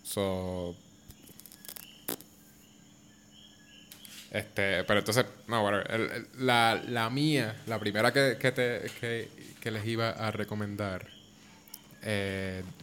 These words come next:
bingeable, es una que te, ya yo te la he recomendado varias veces y creo que la empezamos,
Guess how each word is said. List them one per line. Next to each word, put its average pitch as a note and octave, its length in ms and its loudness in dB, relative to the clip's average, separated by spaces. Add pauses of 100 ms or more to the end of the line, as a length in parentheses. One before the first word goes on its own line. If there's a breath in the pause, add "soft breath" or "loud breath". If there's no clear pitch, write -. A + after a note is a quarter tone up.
bingeable, G2+ 540 0 (840)
es G2 320 0
una G#2+ 260 2
que G2+ 80 2
te, F#2+ 220 0 (180)
ya G#2 120 -2
yo G2+ 100 0
te A2+ 100 -2
la A2+ 60 0
he - 20 -2
recomendado A2 420 0
varias G#2+ 200 0
veces G#2 240 -2
y - 20 -6
creo F#2+ 160 -4
que G2+ 80 0
la G2+ 60 -2
empezamos, F#2 480 -6